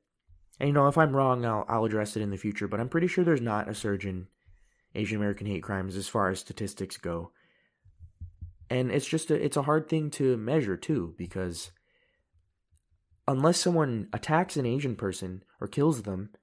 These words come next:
and then outright says, and it's provable, that they did it because they're Asian,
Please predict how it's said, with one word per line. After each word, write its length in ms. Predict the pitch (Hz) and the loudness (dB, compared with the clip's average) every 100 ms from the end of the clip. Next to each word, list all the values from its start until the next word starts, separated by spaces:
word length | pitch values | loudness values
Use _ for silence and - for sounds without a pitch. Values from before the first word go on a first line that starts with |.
| _ _ _ _ _ _ _ | _ _ _ _ _ _ _
and 140 | 113 117 | -2 0
then 220 | 117 113 - | 0 0 2
outright 440 | 135 143 131 - | 2 4 4 2
says, 580 | - 135 135 110 110 - _ _ - | 2 4 4 2 -2 -8 _ _ -6
and 140 | 107 | -4
it's 160 | 104 - | -4 -4
provable, 680 | - 143 139 98 98 104 - _ _ - | 2 4 4 0 -2 -4 -6 _ _ -4
that 360 | 101 98 - - | -2 -2 -6 -6
they 80 | 110 | 0
did 200 | 123 131 | 4 4
it 80 | 120 | 4
because 300 | - 120 104 | 0 0 0
they're 160 | 98 | 0
Asian, 480 | 110 147 110 101 | 2 0 -2 -6